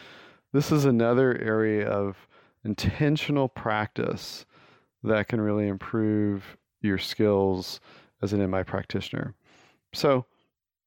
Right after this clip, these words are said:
listen for things. Listen for these different ingredients,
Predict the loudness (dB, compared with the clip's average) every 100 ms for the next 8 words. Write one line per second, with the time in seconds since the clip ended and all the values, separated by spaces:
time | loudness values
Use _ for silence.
0 | -2 -2 0 -2 -2 -4 -4 -8 -6 0
1 | 0 -2 -12 -16 -16 _ _ _ -2 0
2 | 2 0 2 2 4 4 4 2 -2 0
3 | -4 -2 -2 0 0 0 -2 -4 -8 -12
4 | -12